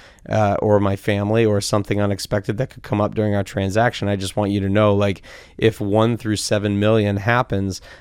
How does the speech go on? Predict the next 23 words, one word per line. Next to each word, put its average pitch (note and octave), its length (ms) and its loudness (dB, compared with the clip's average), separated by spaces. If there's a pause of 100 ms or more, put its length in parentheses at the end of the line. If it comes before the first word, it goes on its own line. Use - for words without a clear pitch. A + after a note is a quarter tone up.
(100)
uh, G2 220 -2
then, G2 420 -4
you G#2+ 120 -2
know, G2 360 -2
I G2+ 160 0
could F#2+ 180 -10
take F#2+ 160 -2
some - 160 -12
time G2 260 -6
off." - 320 -6
<laughs> F3+ 280 0 (200)
No, E3+ 140 -2
you A2+ 220 -4
can't, - 280 -8
like, G#2 260 -6 (180)
you C#3+ 120 -16
can't - 240 -6
plan A2+ 300 -4
it G#2 100 -4
out G#2+ 200 -2
at G2+ 100 -6
that F2+ 160 -8
level. G2 420 -4